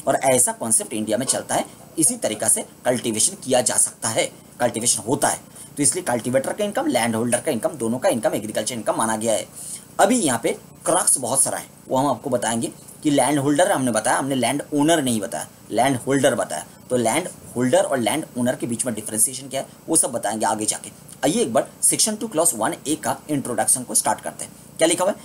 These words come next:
"By virtue of section number two clause number one A, agricultural income covers income of not only the cultivators but also the landholders who might have rented out the lands।"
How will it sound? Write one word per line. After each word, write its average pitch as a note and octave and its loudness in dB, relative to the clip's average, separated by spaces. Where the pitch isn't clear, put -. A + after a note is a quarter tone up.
"By D3+ 6
virtue B2 2
of - 4
section E3 0
number D#3 -2
two A3 -4
clause C#3 4
number B2 2
one C3+ -4
A, D#3 4
agricultural A3 4
income C3+ 2
covers F#3+ 6
income F#3+ 0
of B2+ -4
not A#2 4
only D3+ 2
the G#3+ -2
cultivators A2 -2
but A#2+ 6
also G#2 4
the D3+ 4
landholders G#2+ 2
who D#3+ 2
might A2+ 0
have D#3 2
rented G#2+ -2
out G#2 0
the D#3+ 4
lands।" C#3 2